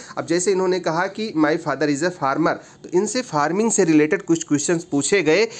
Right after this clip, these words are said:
कि "भाई, आपके पिताजी फार्मर हैं, तो आपको भी कुछ आती है या नहीं?" इनको आती थी, तो इसका बेनिफिट इनको मिल गया।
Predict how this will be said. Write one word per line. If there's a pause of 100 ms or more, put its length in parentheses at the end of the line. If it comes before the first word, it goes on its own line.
(140)
कि
"भाई,
आपके
पिताजी
फार्मर
हैं,
तो
आपको
भी
कुछ
आती
है
या
नहीं?" (220)
इनको
आती
थी,
तो
इसका
बेनिफिट
इनको
मिल
गया।